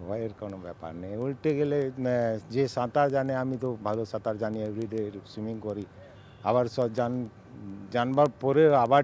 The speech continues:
test নিয়েছে, test করে ছেড়েছে এসওপি অনুযায়ী, তার জন্য কোনো ভয়ের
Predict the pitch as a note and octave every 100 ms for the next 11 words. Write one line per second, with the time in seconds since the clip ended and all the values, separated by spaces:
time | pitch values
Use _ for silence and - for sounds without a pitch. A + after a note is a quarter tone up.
0 | A#2 D3 D3+ D3 D3 D#3 D#3+ D#3 D3+ C3+
1 | - D#3 D#3+ - A#2+ G#2 G#2+ F2+ A2 G2
2 | G#2 F#2+ - - - - - - - -
3 | - - - G2+ G#2 A#2+ A#2 A2+ F#2 G#2+
4 | G#2 F2+ F#2 A2